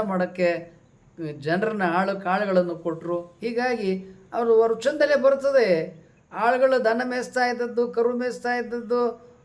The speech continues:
ಆ, ಚ-, ಕೆಲವ್ರು ಕಳ್ತ್ಕೊಂಡು ಹೋಗಿದ್ದು, ಬೇಸಾಯ ಮಾಡಿಸಿದ್ದು ಅನೇಕ ವಚನದಲ್ಲಿ ಬರ್ತದೆ.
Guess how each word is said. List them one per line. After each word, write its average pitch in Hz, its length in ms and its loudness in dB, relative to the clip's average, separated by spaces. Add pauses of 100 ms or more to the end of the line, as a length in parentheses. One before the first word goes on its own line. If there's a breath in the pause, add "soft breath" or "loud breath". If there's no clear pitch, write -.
ಆ, 208 160 -6
ಚ-, 233 340 -2
ಕೆಲವ್ರು 233 260 2
ಕಳ್ತ್ಕೊಂಡು 233 500 0
ಹೋಗಿದ್ದು, 233 420 4
ಬೇಸಾಯ 226 360 0
ಮಾಡಿಸಿದ್ದು 233 520 -2
ಅನೇಕ 262 460 0
ವಚನದಲ್ಲಿ 240 500 0
ಬರ್ತದೆ. 226 720 -4